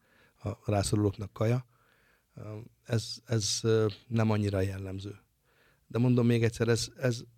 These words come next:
ez, ez csak egy, ez csak egy dolog nekünk, mert, ö,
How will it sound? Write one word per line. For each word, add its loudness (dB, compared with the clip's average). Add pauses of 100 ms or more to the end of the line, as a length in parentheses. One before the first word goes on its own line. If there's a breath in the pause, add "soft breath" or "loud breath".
(120)
ez, -2
ez 0
csak -4
egy, -2
ez -4
csak -2
egy 2
dolog 4
nekünk, -2
mert, -4
ö, 2